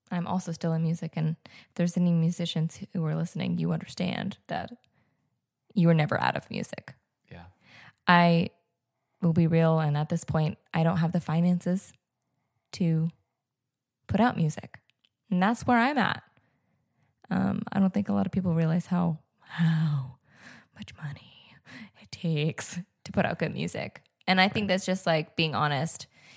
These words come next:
Speaker 1: You know, I would have a lot more music going on right now. I just, I think, one, m-, I, it was good for my mental health to kinda take a moment and to realize that that was not, didn't have to be my identity. This podcast is not my identity. My YouTube channel's not my identity,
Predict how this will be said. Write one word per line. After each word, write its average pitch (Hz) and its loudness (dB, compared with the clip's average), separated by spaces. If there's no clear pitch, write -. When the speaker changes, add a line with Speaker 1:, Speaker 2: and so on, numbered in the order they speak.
Speaker 1:
You 165 0
know, 160 8
I 151 8
would 165 4
have 165 4
a 160 4
lot 156 4
more 170 2
music 165 0
going 156 0
on - 0
right 170 0
now. - 0
I - 2
just, 196 -4
I 185 2
think, 175 -2
one, 165 2
m-, 190 0
I, 175 0
it 180 0
was 170 0
good 170 0
for - -4
my 165 0
mental 175 -2
health 170 -2
to - -10
kinda 185 -4
take - 0
a - 2
moment 180 2
and 175 2
to 165 -2
realize 165 0
that - -2
that - -2
was 180 -4
not, 185 -4
didn't 180 -6
have 180 -2
to 185 -4
be 180 -2
my 180 -2
identity. 180 -4
This 175 -2
podcast 170 0
is 160 -6
not 190 -6
my 170 -4
identity. 185 -4
My 180 -4
YouTube 165 -6
channel's 170 -6
not 185 -6
my 180 -6
identity, 180 -4